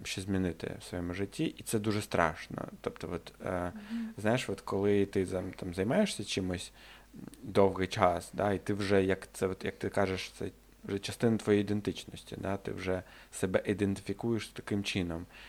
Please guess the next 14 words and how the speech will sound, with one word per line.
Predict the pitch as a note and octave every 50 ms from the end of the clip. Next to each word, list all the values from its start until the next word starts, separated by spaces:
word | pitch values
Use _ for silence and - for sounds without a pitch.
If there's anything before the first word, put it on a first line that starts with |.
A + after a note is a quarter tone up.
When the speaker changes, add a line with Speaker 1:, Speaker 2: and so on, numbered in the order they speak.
| - - - -
Speaker 1:
І | - G2 F#2+ G2 F#2+
коли | - - G#2 G#2 A#2 A#2+
ти | A#2+ A#2
це | G2 - - G#2+ G2+
закінчуєш, | G2 G2 - - - E3 G3 G#3 - - D3 B2 A2 G#2 - - - - - - - - - - - - - -
ти | - G#2+
як-, | A2+ A#2+ C3 A#2+ G#2 G#2 G2+ - - - - - -
якби | - G2+ G2 G2 G2+ F#2+ G2+ G2 G2 F#2+ F#2+ F#2+ G2 F#2+
залишаєш | F#2 G2+ G2+ G2+ - - A#2+ A2 G2+ -
частину | - - A2 - - - A#2+ A#2 A#2+ A#2 G#2+ G2+
себе | F#2+ - - A2 G2+ G2+ - A2 A2+ B2 C3 C3 B2 - - - - -
позаду, | - G#2+ G2+ F#2+ F#2+ F2+ E2 D#2+ - -
Speaker 2:
Мгм. | - A#3
Speaker 1:
да? | - G2+ G#2+ A2+